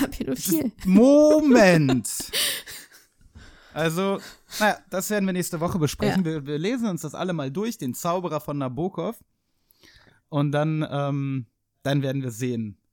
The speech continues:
Speaker 2: wer hier ephemeral und puffed up ist.
Speaker 1: Ja.
Speaker 2: Äh, schauen wir mal. Okay, dann, äh, viel Spaß bei der Lektüre und, ähm, bis nächste Woche.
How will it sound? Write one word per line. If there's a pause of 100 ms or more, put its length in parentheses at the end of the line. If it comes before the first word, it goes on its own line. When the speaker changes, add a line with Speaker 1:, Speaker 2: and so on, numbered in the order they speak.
Speaker 2:
wer
hier
ephemeral
und
puffed
up
ist.
Speaker 1:
Ja. (680)
Speaker 2:
Äh,
schauen
wir
mal. (480)
Okay, (140)
dann,
äh,
viel
Spaß
bei
der
Lektüre (1000)
und,
ähm, (140)
bis (120)
nächste
Woche.